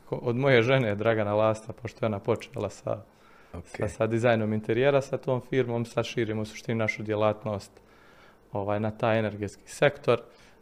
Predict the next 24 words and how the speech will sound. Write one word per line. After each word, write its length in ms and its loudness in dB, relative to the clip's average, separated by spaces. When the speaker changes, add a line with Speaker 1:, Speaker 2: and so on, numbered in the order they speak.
Speaker 1:
E, 100 -2
postali 460 0
smo 160 -6
dobavljač 720 4
vodeće 640 0
britanske 600 -2
firme 520 -2
za 240 0
energetski 540 -4
monitoring. 540 -4
Suština 520 0
je 160 2
u 120 4
mjerljivošću. 720 0
E, 640 -6
da 140 -2
bi 120 -6
bilo 220 2
koju 260 0
poslovnu 440 -2
odluku 320 -6
morali, 360 -2
mogli 340 0
donijeti, 560 -4